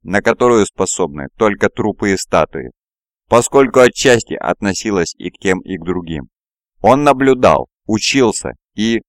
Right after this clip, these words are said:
узнавая, начинал строить план. Возможно, Кадиций Эска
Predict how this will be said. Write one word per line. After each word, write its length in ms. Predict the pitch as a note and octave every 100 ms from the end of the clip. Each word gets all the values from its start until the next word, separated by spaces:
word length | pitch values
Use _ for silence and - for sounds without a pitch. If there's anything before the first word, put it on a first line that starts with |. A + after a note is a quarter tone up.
| _
узнавая, 600 | - G2+ G#2+ G#2+ A2+ A2
начинал 440 | F#2 E2+ - F2+ D#2
строить 440 | - F2+ F#2 F2+ _
план. 320 | F#2 E2+ B1 _ _ _ _ _ -
Возможно, 600 | G2+ A#2+ D#3 D#3+ C#3 B2+
Кадиций 540 | B2+ C3 C3+ - C3
Эска 460 | - C3+ B2+ - -